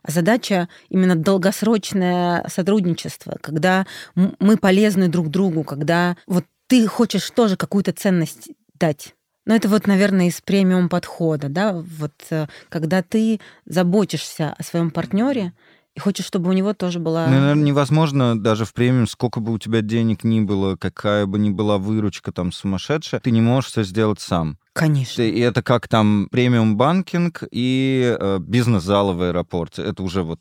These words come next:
Speaker 2: все знают, что это будет так, но ты, ты же не можешь свой бизнес-зал построить. Нет, наверное, можешь, но тебе проще с кем-то договориться.
Speaker 1: Конечно,
Speaker 2: То есть
Speaker 1: конечно, да. И когда там два достаточно известных партнера на рынке начинают какую-то совместную компанию, это же вообще круто.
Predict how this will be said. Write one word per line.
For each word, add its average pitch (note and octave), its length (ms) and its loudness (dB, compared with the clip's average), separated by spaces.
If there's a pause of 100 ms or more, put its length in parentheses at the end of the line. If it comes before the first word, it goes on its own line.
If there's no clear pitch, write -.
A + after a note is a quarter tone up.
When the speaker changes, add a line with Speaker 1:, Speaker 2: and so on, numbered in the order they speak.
Speaker 2:
все - 300 -6
знают, F#2+ 300 0
что - 180 -6
это F2 160 -8
будет F2+ 240 -6
так, D#3+ 200 0
но G#2 120 0
ты, A2+ 160 -2 (240)
ты A2+ 80 -2
же G2 80 -2
не G2+ 80 2
можешь C3 240 0
свой G2+ 200 -2
бизнес-зал D#2 500 -8
построить. - 480 -8
Нет, G2+ 160 0
наверное, F#2+ 480 2
можешь, A2 560 2 (640)
но G2+ 540 4
тебе G#2 220 0
проще - 360 0
с - 60 -10
кем-то A#2 280 2
договориться. A2+ 720 2
Speaker 1:
Конечно, E3 720 0
Speaker 2:
То - 60 -14
есть - 80 -20 (140)
Speaker 1:
конечно, D#3 680 -2
да. D3 300 -8
И C#3+ 60 -6
когда D#3+ 400 0
там D3+ 360 0
два E3+ 420 2
достаточно E3+ 680 0
известных F3 560 2
партнера F3 480 0
на E3 140 2
рынке E3+ 480 0
начинают E3+ 420 0
какую-то E3+ 320 -2
совместную E3 680 0
компанию, E3+ 760 2
это D#3 220 -4
же D3+ 100 -2
вообще E3 260 0
круто. D#3+ 560 -4